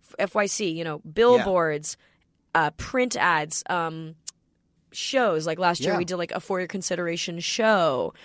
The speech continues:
Speaker 1: Um,
Speaker 2: I mean, I got, uh, you know, I was this year, uh, 'cause, you know, I'm in the unions and the unions have awards,
Speaker 1: Uh-huh.
Speaker 2: and I was randomly selected to be on the sag nominating committee
Speaker 1: Oh,
Speaker 2: where
Speaker 1: yeah.
Speaker 2: you, where you just nominate that you, I didn't even vote,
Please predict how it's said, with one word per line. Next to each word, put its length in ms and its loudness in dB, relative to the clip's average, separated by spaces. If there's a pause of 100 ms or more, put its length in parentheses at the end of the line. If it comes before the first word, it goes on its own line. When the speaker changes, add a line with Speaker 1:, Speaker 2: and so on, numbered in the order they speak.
(240)
Speaker 1:
Um, 640 2
Speaker 2:
I 80 -4
mean, 140 -2
I 140 0
got, 320 2
uh, 180 -2
you 160 -4
know, 320 -2
I 140 0
was 240 -2
this 260 -2
year, 500 -2
uh, 220 -2
'cause, 180 -8
you 80 -10
know, 40 -6
I'm 100 -8
in 80 -8
the 80 -10
unions 420 -6
and 80 -8
the 60 -8
unions 320 -10
have 160 -10
awards, 460 -8
Speaker 1:
Uh-huh. 100 -6
Speaker 2:
and 340 -8
I 160 -4
was 180 -8
randomly 360 -6
selected 240 -8
to 80 -10
be 100 -8
on 80 -8
the 80 -12
sag 320 -6
nominating 600 -6
committee 320 -12
Speaker 1:
Oh, 80 -4
Speaker 2:
where 140 0
Speaker 1:
yeah. 180 0
Speaker 2:
you, 100 -10
where 140 -6
you 140 -6
just 200 -10
nominate 640 0
that 160 -6
you, 240 2
I 120 4
didn't 180 2
even 180 -4
vote, 240 -4